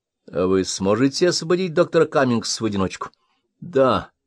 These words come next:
произнес в микрофон Монк. «Чем меньше будет шума, тем лучше».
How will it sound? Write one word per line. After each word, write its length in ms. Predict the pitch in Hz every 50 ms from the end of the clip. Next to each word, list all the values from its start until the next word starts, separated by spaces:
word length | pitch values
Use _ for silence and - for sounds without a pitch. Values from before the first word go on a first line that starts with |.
| _ _ _ _ _ _ _
произнес 520 | - 110 98 90 82 90 98 98 90 - -
в 40 |
микрофон 380 | 101 90 - 104 - - 98 90
Монк. 300 | 90 90 90 - - _ _ _ _ _ _ _ _
«Чем 280 | - - 117 110 117
меньше 360 | 117 117 113 110 104 - - 104
будет 220 | 101 101 101 -
шума, 340 | - - - - 107 95 87
тем 140 | - 92 92
лучше». 260 | 90 87 - -